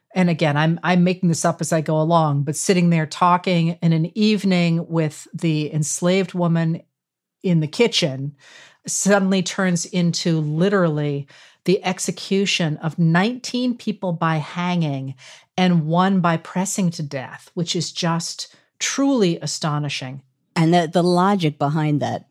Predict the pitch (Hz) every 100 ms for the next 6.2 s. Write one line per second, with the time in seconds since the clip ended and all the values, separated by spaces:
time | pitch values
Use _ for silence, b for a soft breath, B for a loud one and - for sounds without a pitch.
0 | - 143 160 143 - 131 123 120 127 143
1 | 135 160 - 147 135 151 202 151 147 135
2 | 160 - 156 147 160 156 147 B B B
3 | 190 180 156 _ - 180 262 220 165 156
4 | - 180 - 139 147 147 147 - 202 175
5 | - - - 139 294 320 151 139 131 139
6 | 127